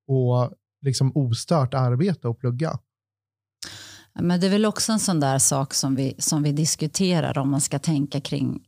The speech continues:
Speaker 2: kring lite negativt också då. Om alla elever upplever vi är peppiga och, och vill jobba nu, så har vi ju ändå en diskussion kring hur är det med de elever som,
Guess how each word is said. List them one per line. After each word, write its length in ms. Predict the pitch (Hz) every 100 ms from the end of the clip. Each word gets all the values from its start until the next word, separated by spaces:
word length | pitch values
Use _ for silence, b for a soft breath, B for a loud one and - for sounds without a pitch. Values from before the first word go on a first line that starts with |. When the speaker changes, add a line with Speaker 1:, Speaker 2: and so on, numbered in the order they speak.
| -
Speaker 2:
kring 280 | - 151 147
lite 300 | 147 147 147
negativt 760 | 165 196 170 139 - 139 139 123
också 320 | 139 - 127
då. 100 | 139
Om 320 | 135 - 147
alla 480 | - 165 160 180 185
elever 560 | - 170 160 156 143 143
upplever 460 | 147 - 135 135
vi 180 | 139 135
är 80 | 131
peppiga 760 | - 165 - _ 143 139 135
och, 240 | 131 127 - 139 131
och 80 | 131 - B B B B B
vill 240 | 160 151 147
jobba 380 | 156 147 175
nu, 200 | 170 143
så 160 | 156 160
har 320 | 147 160 170
vi 80 | 160
ju 140 | 160 -
ändå 420 | 165 147 156 160
en 160 | 156 151
diskussion 760 | 147 - 139 - 226 190 151
kring 440 | 147 147 131 127 127 _ _ -
hur 260 | 147 165 160
är 220 | 170 196
det 80 | 175
med 140 | 165
de 240 | 156 147
elever 360 | 147 147 135 151
som, 320 | - 147 147